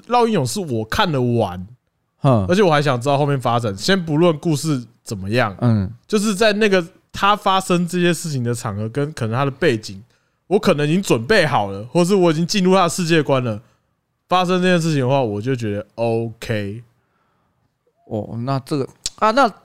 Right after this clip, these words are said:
Speaker 2: 如果到这边的话，可能这个还是要看，就是作者讲故事的功力了。
Speaker 1: 对，然后像那个，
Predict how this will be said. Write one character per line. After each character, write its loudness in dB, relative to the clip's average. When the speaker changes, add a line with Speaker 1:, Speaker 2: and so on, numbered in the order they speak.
Speaker 2:
如 -4
果 4
到 4
这 0
边 4
的 4
话， 4
可 2
能 2
这 0
个 6
还 6
是 2
要 6
看， 4
就 0
是 4
作 4
者 2
讲 0
故 4
事 -2
的 2
功 -4
力 -6
了。 -14
Speaker 1:
对， -2
然 2
后 4
像 2
那 2
个， 4